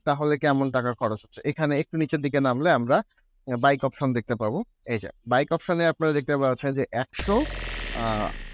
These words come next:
আশি টাকার মতো লাগবে আমরা যদি, আহ, মিরপুর থেকে যমুনা ফিউচার পার্কে যাই,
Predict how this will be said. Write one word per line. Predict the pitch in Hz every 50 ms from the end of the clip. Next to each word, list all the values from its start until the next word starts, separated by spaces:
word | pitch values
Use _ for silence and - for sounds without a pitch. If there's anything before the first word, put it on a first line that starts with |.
| - -
আশি | - 202 202 - 233
টাকার | 196 220 196 - 202 190
মতো | 180 180 175 175
লাগবে | 175 170 165 151 - - 170 160
আমরা | 151 143 143 143
যদি, | 139 139 143 139 135 139 139 143 147 120
আহ, | 82 113 120 120 120 120
মিরপুর | 120 135 139 131 - - 143 _
থেকে | - 143 139 123 - - 131 135 131 123
যমুনা | 113 127 120 123 123 123 123
ফিউচার | - - 170 156 - 180 170
পার্কে | - - 156 147 139 - 156 151
যাই, | 131 123 131 127 131 170 254